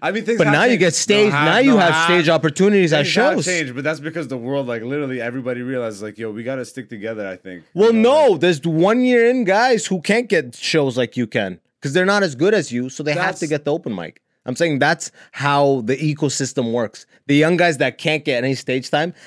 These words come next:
Speaker 2: have to create an open mic. So that's all we had four years, and that's wh-, where, you know, we
Speaker 1: I think,
Speaker 2: sharpened our
Speaker 1: I
Speaker 2: shit.
Speaker 1: think there's more, um, pa-, there's more paid shows than ever.
Speaker 2: Oh, yeah, that's beautiful.
Speaker 1: A hundred per-,
Speaker 2: It's
Speaker 1: on your
Speaker 2: almost
Speaker 1: podcast.
Speaker 2: all,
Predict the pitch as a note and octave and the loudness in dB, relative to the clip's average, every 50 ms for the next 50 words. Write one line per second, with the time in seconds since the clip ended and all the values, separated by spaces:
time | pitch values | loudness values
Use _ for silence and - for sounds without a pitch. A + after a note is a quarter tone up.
0 | - - B2+ C#3 C#3+ B2 - D3+ C#3+ A#2+ C3+ D3+ D3 D3 D3+ C#3 C3+ B2+ B2 C3+ | -12 -6 -4 -4 -4 -2 -2 -4 -2 -2 0 2 2 4 2 2 2 2 0 0
1 | C3 - G#2 F#2 F2 E2+ D#2+ - _ _ _ _ _ _ - - C3 C#3 D3 C#3+ | -2 -4 -6 -8 -8 -10 -12 -14 _ _ _ _ _ _ -6 -2 0 0 0 0
2 | - - - - C3 C#3 C#3 C3+ C3+ A#2+ A#2 B2+ A#2+ A#2 G#2 F2+ - _ _ _ | -2 -6 -6 -2 0 2 2 2 2 0 0 0 0 0 -2 -4 -6 _ _ _
3 | _ _ - - B2+ A#2+ A#2 A2+ G#2+ G#2 G2+ F#2+ F#2+ F#2+ - G#2 G2+ G#2 G#2+ A2 | _ _ -6 -2 0 2 2 2 0 -2 -2 -2 -4 -6 -8 -6 -6 -4 -4 -4
4 | - - B2+ - - C3+ B2 A#2 A2 G#2+ G2+ F#2+ G#2 A#2 A2 G2 F#2+ G#2 A2+ _ | -4 -6 -8 -10 -8 -6 -4 -2 -2 -2 -2 -2 -2 -4 -4 -6 -6 -10 -14 _
5 | _ _ _ _ _ _ _ _ _ _ _ _ _ _ - G#2+ B2 E3+ - - | _ _ _ _ _ _ _ _ _ _ _ _ _ _ -4 -2 -2 -2 -2 -2
6 | G3 G#3 B2+ B2 A#2+ A2 B2 A#2 A2+ G#2+ G#2 C#3+ D#3+ F3+ C3 - F#3+ F3 D#3+ E3+ | -2 0 0 0 0 0 -2 -2 -2 -2 -2 0 0 0 -2 -2 -4 -6 -8 -8
7 | D3+ C3+ C#3 C#3+ C#3+ D3 D3 D3 D3 C#3+ C3+ A#2+ - A2+ A2 A2 G#2+ G2+ F#2+ F2+ | -8 -8 -8 -8 -6 -6 -6 -6 -6 -6 -6 -8 -10 -10 -10 -8 -8 -8 -10 -12
8 | E2+ E2 D#2 C#2 _ _ _ - D#3 A#2 A#2+ D3 E3 C#3+ D3 D#3 D#3+ D3+ C3+ C#3 | -14 -16 -20 -20 _ _ _ -16 -14 -10 -8 -8 -6 -6 -6 -6 -6 -8 -8 -8
9 | D3 C#3+ C#3+ C3+ C3+ - A#2+ G#2+ G2+ F2+ F#2 F#2 F2+ E2+ D2 C2 _ _ _ _ | -8 -8 -8 -8 -8 -8 -10 -10 -10 -12 -12 -14 -14 -14 -16 -20 _ _ _ _
10 | _ _ _ _ _ - B2 A2 G#2 G2 F2 D#2+ D#2 D#2 - - - F#2+ F2+ D#2+ | _ _ _ _ _ -4 -2 -2 -2 -2 -4 -6 -8 -12 -14 -10 -8 -8 -8 -8
11 | - A2 A#2+ D#3+ E3 D#3 D3 C3+ D3+ C#3 C#3 C3 B2+ A#2 A#2 G#2+ A#2 A2+ A#2 A#2+ | -8 -8 -8 -6 -6 -6 -6 -6 -6 -6 -6 -6 -8 -8 -10 -12 -12 -12 -10 -8
12 | B2 A#2 G#2+ G2+ F#2 F2+ - A2 G#2 B2 A2 D3+ D#3 E3+ F#3 D#3+ F#3 E3+ D#3 D#3+ | -8 -6 -6 -6 -6 -8 -8 -10 -8 -6 -4 -4 -2 -2 -2 -2 0 2 2 4
13 | E3+ D#3+ D#3+ - _ | 4 2 0 -2 _